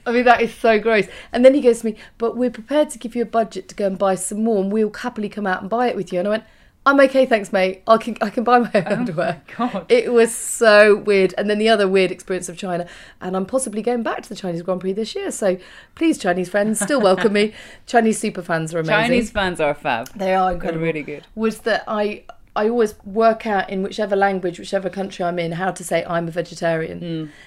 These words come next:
Speaker 1: And I worked this out in Chinese, and I put it up on my screen and would hold this up. And I've got this massive, big sort of broth arrived, and I started troweling it in. I thought, "Oh, tastes all right."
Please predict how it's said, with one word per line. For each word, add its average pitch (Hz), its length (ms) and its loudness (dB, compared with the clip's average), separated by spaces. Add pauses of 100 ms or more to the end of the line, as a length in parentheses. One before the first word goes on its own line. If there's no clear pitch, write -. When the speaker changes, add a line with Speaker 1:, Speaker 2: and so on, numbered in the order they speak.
(160)
Speaker 1:
And 185 220 2
I 185 40 4
worked 220 280 4
this 190 180 -4
out 175 220 4
in 185 140 -6
Chinese, 170 420 -2
and 175 100 -4
I 175 60 0
put 180 160 -8
it 185 80 -2
up 170 160 -8
on 165 80 -10
my 165 100 -4
screen 165 380 -6
and 165 140 -8
would 170 100 -10
hold 175 300 -2
this 175 200 -8
up. - 300 -6 (340)
And 180 140 -6
I've 175 140 -2
got - 180 -8
this 170 140 -8 (100)
massive, 185 720 -4
big 170 180 -8
sort - 160 -12
of 156 120 -12
broth 180 580 -4
arrived, 165 560 -6 (260)
and 190 100 -10
I 180 40 -6
started 165 440 -6 (100)
troweling 160 500 -6
it - 100 -10
in. 147 240 -8
I 170 40 -12
thought, 330 260 -12
"Oh, 170 100 -4 (200)
tastes - 260 -18
all 175 80 -10
right." 220 200 -10